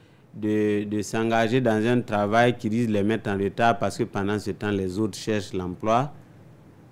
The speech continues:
Euh, le gouvernement a décidé qu'au bout de leurs trois années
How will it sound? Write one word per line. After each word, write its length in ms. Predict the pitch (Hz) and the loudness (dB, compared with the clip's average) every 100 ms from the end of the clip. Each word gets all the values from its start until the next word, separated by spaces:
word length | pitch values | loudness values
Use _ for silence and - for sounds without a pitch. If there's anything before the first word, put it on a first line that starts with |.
| - - | -20 -16
Euh, 180 | - - - 110 - - - - - | -14 -14 -16 -18 -18 -18 -20 -18 -8
le 200 | 104 107 | -2 0
gouvernement 500 | 107 110 110 117 127 | 2 4 4 4 4
a 120 | 104 | 2
décidé 640 | 95 98 - 101 104 131 135 | 0 -6 -6 -2 4 4 2
qu'au 200 | - 104 | -2 -4
bout 420 | 95 113 175 220 - - - - - - - | -2 0 2 0 -8 -20 -20 -20 -20 -10 -2
de 80 | |
leurs 360 | 110 123 165 160 | 2 6 4 2
trois 440 | 131 127 123 110 | 4 8 8 6
années 420 | 107 104 107 101 | 2 2 2 0